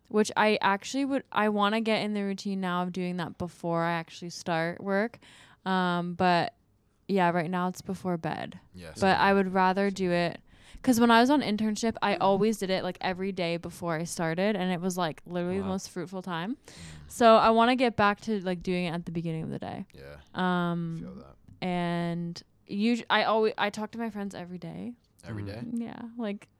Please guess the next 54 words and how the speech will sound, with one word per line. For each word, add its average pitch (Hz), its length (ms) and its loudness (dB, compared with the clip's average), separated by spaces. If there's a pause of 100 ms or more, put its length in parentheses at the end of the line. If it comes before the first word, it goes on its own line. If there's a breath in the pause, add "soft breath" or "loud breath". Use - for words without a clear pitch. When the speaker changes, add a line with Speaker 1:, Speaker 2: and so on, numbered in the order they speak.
(140)
Speaker 2:
On 85 100 -14
FaceTime? 107 400 -16 (460 loud breath)
Speaker 1:
No, 240 340 10
not 226 200 2
on 240 100 -2
FaceTime. 214 400 -2
Like, 220 200 6
on 220 220 2
Facebook 233 340 2
Messenger, 214 480 -2
you 220 140 0
know 208 80 -2
how 226 100 -4
there's, 233 280 -4
like, 185 140 -6
voice 170 460 -4
notes? 220 640 -4
Speaker 2:
Okay. 185 300 -10 (160)
Speaker 1:
You 220 180 2
do, 208 200 0
Speaker 2:
Destiny - 220 -4
Speaker 1:
yeah, 180 100 2 (100)
Speaker 2:
always - 60 -8
does 160 80 -6
Speaker 1:
we 214 80 0
do 214 140 -2
Speaker 2:
those. 196 80 -2
Speaker 1:
that. 156 280 0 (220 loud breath)
But 269 180 6
not, 302 220 4
like, 349 200 4
it's - 140 -4
not 285 80 2
Speaker 3:
Huh. 277 60 4
Speaker 1:
like, 311 200 0
like, 262 300 -2
we 220 80 -4
have 208 300 0
to 214 60 -10
talk 208 240 2
to 220 80 -6
each 202 100 -4
other 202 120 4
every 185 140 2
day. 180 160 2
We're 175 120 -2
Speaker 2:
Mm. 180 40 -4
Speaker 1:
just, 185 180 -8
like, 190 140 -4
so 185 200 -6
close 180 340 -8
that 165 200 -8
we 175 80 -8
just 165 220 -18